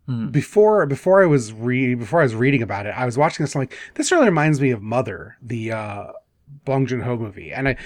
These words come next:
Speaker 2: like, the Wikipedia is like, "Oh, yeah, he cites this as one of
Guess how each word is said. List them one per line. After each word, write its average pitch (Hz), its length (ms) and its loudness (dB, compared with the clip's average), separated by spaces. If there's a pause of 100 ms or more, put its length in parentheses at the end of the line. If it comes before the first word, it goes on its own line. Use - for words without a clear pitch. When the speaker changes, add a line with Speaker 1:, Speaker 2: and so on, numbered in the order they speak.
(240)
Speaker 2:
like, 143 180 6
the 151 80 4
Wikipedia 156 320 4
is 143 100 4
like, 104 160 -6
"Oh, 123 180 0
yeah, 110 100 -4
he 107 160 -6
cites 131 300 -4
this 117 160 -8
as 104 100 -10
one 104 100 -8
of 101 80 -12